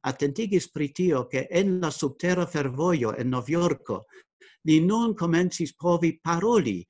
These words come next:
kun personoj de aliaj etnoj, kiujn ni ne konis. Tio neniam okazis antaŭe.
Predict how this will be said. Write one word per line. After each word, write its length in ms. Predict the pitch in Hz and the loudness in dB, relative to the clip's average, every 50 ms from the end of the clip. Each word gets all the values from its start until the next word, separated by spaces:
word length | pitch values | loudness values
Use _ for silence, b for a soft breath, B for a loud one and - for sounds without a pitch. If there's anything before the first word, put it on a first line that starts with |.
| b b b b _ _ | b b b b _ _
kun 200 | - 143 135 127 | -2 -2 -2 -2
personoj 580 | 131 127 117 - - - 165 165 160 156 147 143 | -4 -6 -6 -6 -4 -2 -2 -2 0 -2 -2 -2
de 120 | 143 139 | -2 -2
aliaj 380 | 123 131 143 170 180 160 147 143 - | -2 0 2 2 2 2 0 -2 -2
etnoj, 400 | 156 170 170 - 156 139 143 151 | -2 -4 -2 -2 0 0 0 0
kiujn 260 | - - 160 160 160 | -2 -2 0 0 0
ni 120 | 165 165 160 | 0 -2 -2
ne 140 | 165 165 165 | -2 -4 -4
konis. 480 | - 202 220 208 180 107 - 131 - | -2 -2 -2 -2 -2 -4 -4 -8 -8
Tio 160 | - 143 147 | -6 -4 -4
neniam 380 | 143 143 156 170 185 196 185 175 | -2 -2 -2 -2 -2 -2 0 -2
okazis 480 | 165 165 - 170 165 147 170 160 139 151 | -2 -2 -2 -2 -2 -2 -4 -6 -6 -6
antaŭe. 480 | 151 151 - 180 190 196 160 101 87 | -8 -6 -4 -4 -4 -4 -4 -6 -8